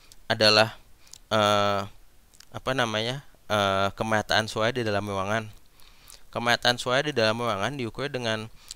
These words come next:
me-, dengan cara kita membunyikan, eh, sumber suara yang diberikan dengan white noise, lalu kemudian kita ukur pada titik-titik yang berbeda. Nanti hasil,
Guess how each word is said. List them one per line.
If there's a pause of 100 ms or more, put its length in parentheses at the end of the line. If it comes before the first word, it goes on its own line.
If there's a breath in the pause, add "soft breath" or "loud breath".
(220)
me-,
dengan
cara
kita
membunyikan, (400 soft breath)
eh,
sumber
suara (240)
yang
diberikan
dengan
white
noise,
lalu
kemudian
kita
ukur
pada (320 loud breath)
titik-titik
yang
berbeda.
Nanti
hasil,